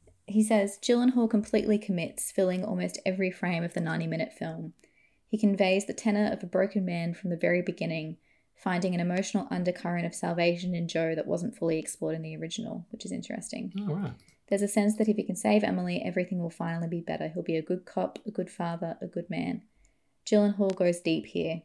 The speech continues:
Speaker 1: It'll be too broad for some in the final scenes, but I was reminded how invested he is every single time. He never phones it in." Think that's, like
Speaker 2: Isn't that a nice little pun, isn't it?
Speaker 1: Oh, yeah. I didn't even pick that up.
Speaker 2: <laughs>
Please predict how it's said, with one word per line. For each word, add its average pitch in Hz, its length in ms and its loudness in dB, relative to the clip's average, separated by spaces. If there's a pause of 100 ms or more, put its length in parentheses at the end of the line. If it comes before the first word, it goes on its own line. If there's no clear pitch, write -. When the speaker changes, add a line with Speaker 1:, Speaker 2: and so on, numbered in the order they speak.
(160)
Speaker 1:
It'll 180 140 -4
be 175 60 0
too 240 260 0
broad 226 220 2
for 214 80 0
some 190 160 -2
in 175 80 0
the 180 40 0
final 170 320 -4
scenes, 170 600 -6
but 185 120 -4
I 175 60 -2
was 175 160 -2
reminded 175 440 -2
how 180 120 -4
invested 165 540 -4
he 170 280 0
is 156 220 -6
every 175 300 -2
single 165 340 -2
time. 147 380 -4
He - 160 -2
never 175 340 0
phones 160 360 -6
it - 60 -6
in." - 300 -4 (840)
Think 165 180 -4
that's, - 420 -2
like - 280 -6
Speaker 2:
Isn't 123 140 0
that 110 180 -2
a 123 40 0
nice 110 220 -2
little 98 140 -8
pun, 143 240 0
isn't 165 180 0
it? 92 120 -4 (960)
Speaker 1:
Oh, 277 140 4
yeah. 359 400 2 (120)
I 226 60 -2
didn't 233 180 4
even 233 120 2
pick - 140 0
that 196 260 2
up. - 120 0
Speaker 2:
<laughs> - 440 0